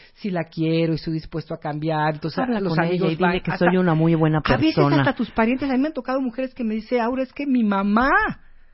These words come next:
Speaker 1: tomó su lado totalmente, está de su lado y todo el tiempo me está diciendo, pero hija, por Dios, dale otra oportunidad, este hombre quiere cambiar, mira nada más.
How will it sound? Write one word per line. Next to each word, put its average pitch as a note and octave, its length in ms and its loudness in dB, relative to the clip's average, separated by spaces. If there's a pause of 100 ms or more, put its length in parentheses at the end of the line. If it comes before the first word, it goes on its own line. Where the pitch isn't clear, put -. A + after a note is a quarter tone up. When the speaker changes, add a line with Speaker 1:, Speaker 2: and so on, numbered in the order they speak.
(920)
Speaker 1:
tomó A#3 480 4
su C4+ 220 -4
lado B3 360 -2
totalmente, B3 680 -2
está A3 240 -4
de C4+ 120 -4
su A#3 180 -8
lado G#3+ 300 0
y C4+ 60 -6
todo A#3+ 200 -2
el B3+ 80 -6
tiempo B3+ 200 -6
me A#3 120 -2
está G#3+ 140 -8
diciendo, A#3+ 340 -2
pero G3+ 200 -2
hija, A3+ 280 -2
por F#3+ 200 -4
Dios, G3 300 0
dale A3+ 160 -4
otra A3+ 180 -6
oportunidad, F#3+ 720 -2
este A3 300 -4
hombre G#3+ 420 -2
quiere G#3 280 -6
cambiar, G3 600 0
mira G#3+ 220 -4
nada G3+ 240 -6
más. G3 480 0